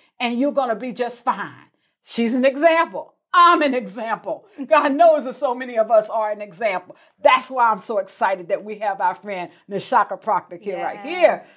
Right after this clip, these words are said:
Speaker 1: Lord, this girl is bad to the bone. Well, listen, Nashaka, I'm excited. I'm so excited you
Speaker 2: Yes.
Speaker 1: decided to come here today. Are there any words that you would like to leave us with today,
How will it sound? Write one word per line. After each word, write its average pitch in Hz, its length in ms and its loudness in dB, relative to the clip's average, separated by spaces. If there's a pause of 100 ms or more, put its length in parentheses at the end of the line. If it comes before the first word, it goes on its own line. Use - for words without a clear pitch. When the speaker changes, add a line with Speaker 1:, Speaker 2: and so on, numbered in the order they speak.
(160)
Speaker 1:
Lord, 262 440 4
this 214 100 -2
girl 226 240 2
is 190 80 -8
bad 208 300 -2
to 220 80 -10
the 196 80 -6
bone. 170 400 -2 (300)
Well, 240 180 -2
listen, 254 420 2 (140)
Nashaka, 208 540 0 (440)
I'm 226 180 2
excited. 185 600 0
I'm 220 120 -12
so 294 180 -4
excited 220 420 -2
you 208 80 -10
Speaker 2:
Yes. 202 80 -12
Speaker 1:
decided 190 440 -2
to 185 40 -18
come 208 280 -16
here 202 200 -6
today. 202 580 -2 (420)
Are 262 180 6
there 220 180 -2 (100)
any 359 280 -4
words 277 400 2
that - 180 -8
you 262 80 -4
would 220 100 -4
like 220 240 2
to 208 80 -6
leave 277 440 0
us 226 240 2
with 226 280 -6
today, 214 580 0